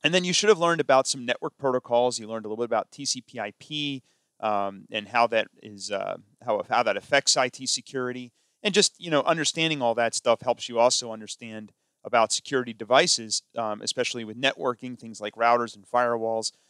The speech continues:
So you should have gotten a brief overview of some of those devices and how we might use those devices.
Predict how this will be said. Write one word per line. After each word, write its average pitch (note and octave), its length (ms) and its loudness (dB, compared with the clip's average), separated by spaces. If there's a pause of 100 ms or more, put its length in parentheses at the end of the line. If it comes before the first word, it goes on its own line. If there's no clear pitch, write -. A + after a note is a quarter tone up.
(140)
So A2 300 -2
you A2 160 -12
should C3 160 -4
have A2+ 80 -2
gotten A2+ 240 -2
a - 20 -10
brief A3+ 240 -2
overview C3+ 420 2
of A#2 120 0
some A#2+ 160 -2
of G#2+ 80 -6
those A2 240 -2
devices G#2 500 -2
and G2+ 140 -16
how G#2+ 100 -4
we G#2 100 -8
might G2 220 -14
use A#2 240 -8
those G2+ 220 -8
devices. G2 580 -6